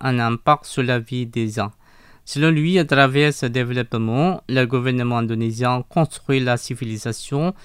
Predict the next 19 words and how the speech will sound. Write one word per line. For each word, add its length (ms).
une 360
connectivité 880
culturelle 680
et 200
de 100
nouvelles 480
infrastructures 880
culturelles. 720
Le 100
président 580
Joko 480
Widodo 420
a 100
également 420
expliqué 800
que, 120
à 40
travers 640
infrastructures, 1000